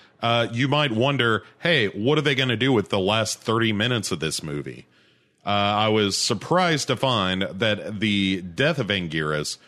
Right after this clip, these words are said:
really the end of your act two, uh, Godzilla goes on to stomp the ever-living shit out of Osaka,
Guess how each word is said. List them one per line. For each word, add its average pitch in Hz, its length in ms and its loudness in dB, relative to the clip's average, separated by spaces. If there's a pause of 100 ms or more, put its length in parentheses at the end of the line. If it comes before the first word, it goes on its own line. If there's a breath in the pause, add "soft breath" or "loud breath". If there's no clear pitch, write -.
(160 soft breath)
really 170 360 2
the 120 180 0
end 117 100 0
of 95 120 -4
your 92 160 2
act 90 240 -2
two, 92 420 0 (380 loud breath)
uh, 107 240 0
Godzilla 143 600 0
goes 156 280 2
on 143 180 0
to 104 140 -2
stomp 151 320 0
the 98 120 -2
ever-living 110 580 0
shit 123 380 -2
out 90 140 0
of 82 100 -4
Osaka, 87 760 0